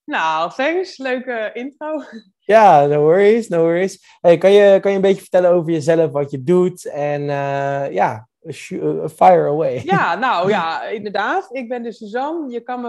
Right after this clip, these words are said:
Speaker 1: waarschijnlijk ook kennen als Vrije Meid op Instagram. <laughs> Eh, mijn bedrijf heet Vrije Meid. Eh, en daar heb ik, eh, ja, meerdere dingen die ik aanbied. Ik heb veel gratis content. Ik heb een blog, ik heb een podcast. Ik deel heel veel op Insta.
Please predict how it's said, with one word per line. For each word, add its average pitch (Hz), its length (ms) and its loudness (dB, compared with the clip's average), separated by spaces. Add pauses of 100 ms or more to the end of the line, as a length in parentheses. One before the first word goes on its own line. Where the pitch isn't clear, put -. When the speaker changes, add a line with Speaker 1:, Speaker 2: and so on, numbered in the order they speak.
Speaker 1:
waarschijnlijk 240 520 -12
ook 214 140 -12
kennen 202 300 -12
als 190 280 -16
Vrije 202 380 -10
Meid 233 380 -10
op 202 140 -12
Instagram. 226 640 -10 (140)
<laughs> 233 100 -20
Eh, 185 360 -6
mijn 190 180 -8
bedrijf 190 460 -10
heet 185 260 -20
Vrije 180 200 -14
Meid. 175 340 -16 (600)
Eh, 185 400 -4
en 190 100 -8
daar 185 160 -4
heb 196 140 -6
ik, 190 160 -10
eh, 202 100 -12 (500)
ja, 170 140 -10
meerdere 175 460 -12
dingen 175 320 -12
die 165 100 -16
ik 165 80 -20
aanbied. 220 680 -14 (160)
Ik 190 360 -14 (100)
heb 185 320 -12
veel 196 160 -8
gratis 240 480 -12
content. 247 440 -10
Ik 247 60 -20
heb 202 120 -10
een 190 140 -14
blog, 202 300 -8
ik - 60 -20
heb 190 120 -12
een 180 180 -18
podcast. 180 800 -12
Ik 160 200 -18
deel 185 180 -8
heel 180 160 -12
veel 175 100 -16
op 170 100 -18
Insta. 196 600 -14